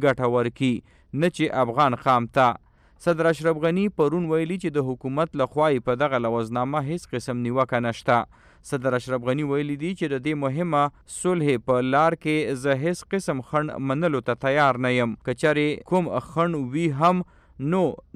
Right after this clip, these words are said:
د یو صدر په حیث د ده ذمواري ده چې خپل قام به پرې خبر ساتي او ټول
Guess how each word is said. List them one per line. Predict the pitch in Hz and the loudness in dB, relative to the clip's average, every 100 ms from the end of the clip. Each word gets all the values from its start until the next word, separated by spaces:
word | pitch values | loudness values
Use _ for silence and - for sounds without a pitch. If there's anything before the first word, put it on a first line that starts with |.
| 123 | -2
د | 143 | 0
یو | 147 135 | 0 -2
صدر | - 190 180 160 | -2 0 0 0
په | 151 | -2
حیث | 147 160 165 - 117 127 123 | 0 0 0 -4 -10 -10 -6
د | 131 131 | -4 2
ده | 170 113 117 | 2 2 -2
ذمواري | 127 131 127 127 165 165 | -2 0 2 2 2 -2
ده | |
چې | 139 131 | -2 -4
خپل | - 127 123 - | -4 -4 -2 2
قام | 156 156 | 2 2
به | 147 | -2
پرې | - 175 156 | -2 -2 0
خبر | 135 131 - | 2 0 2
ساتي | 127 123 131 120 - _ _ 127 | -2 0 -2 -4 -6 _ _ 2
او | 147 139 | 2 0
ټول | - 175 | -2 -2